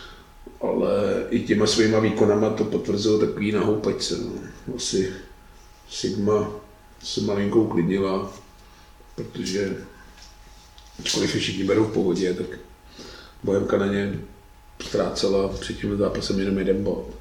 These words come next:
Teď už jsou to teda čtyři, no, nevím, co k tomu zápasu víc, taky jsem ho neviděl, asi tady ty fotbaly úplně nemám motivaci si pouštět. Sobotní šláger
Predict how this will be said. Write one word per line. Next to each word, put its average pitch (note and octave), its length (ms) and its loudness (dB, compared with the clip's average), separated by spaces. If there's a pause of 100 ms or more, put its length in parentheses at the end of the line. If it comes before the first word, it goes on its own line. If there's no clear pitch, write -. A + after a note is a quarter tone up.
(1000)
Teď A2 100 -10 (100)
už - 80 -10
jsou A2+ 100 -2
to F#2+ 140 -6
teda F#2+ 200 0
čtyři, F#2 580 -2 (200)
no, G2 260 -2 (100)
nevím, F#2 180 0
co - 120 -6
k - 60 -12
tomu F#2 140 -2
zápasu F#2 380 0
víc, E2+ 140 -2
taky E2+ 200 -6
jsem G#2+ 140 -2
ho G#2 80 2
neviděl, F2 540 2
asi - 160 -10
tady - 180 -6
ty - 120 -8
fotbaly - 440 -4 (400)
úplně F2 280 -4
nemám E2+ 220 -2
motivaci F2+ 460 -4
si - 120 -6
pouštět. - 540 -4 (2000)
Sobotní B2+ 540 4
šláger B2 540 8